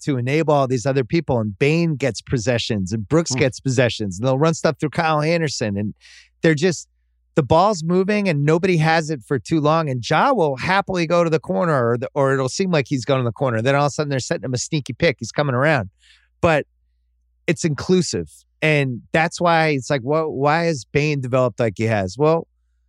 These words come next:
Speaker 1: 'cause they wanted him to develop. Whereas I look at a guy like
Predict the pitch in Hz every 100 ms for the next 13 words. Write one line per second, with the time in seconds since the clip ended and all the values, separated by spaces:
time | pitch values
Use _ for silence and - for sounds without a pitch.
0 | _ _ _ - 151 170 160 160 220 233
1 | 113 131 107 107 104 87 151 151 156 135
2 | 160 185 185 156 151 156 135